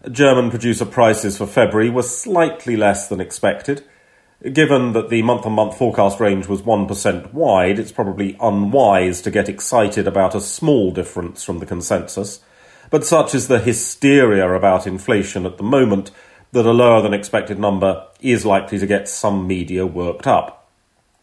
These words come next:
U K public sector finances were better than expected in February,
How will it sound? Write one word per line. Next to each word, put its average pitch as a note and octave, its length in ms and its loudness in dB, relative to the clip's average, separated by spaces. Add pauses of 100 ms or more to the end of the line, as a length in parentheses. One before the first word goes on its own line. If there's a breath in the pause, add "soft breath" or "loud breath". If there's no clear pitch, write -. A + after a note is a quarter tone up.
(520 soft breath)
U C#3 140 2
K B2+ 200 4
public A#2 300 0
sector G2+ 260 -4
finances G#2+ 720 0
were A2+ 120 2
better D3+ 460 0
than G#2 140 -2
expected F#2+ 580 -6
in E2+ 120 -10
February, F#2 520 -4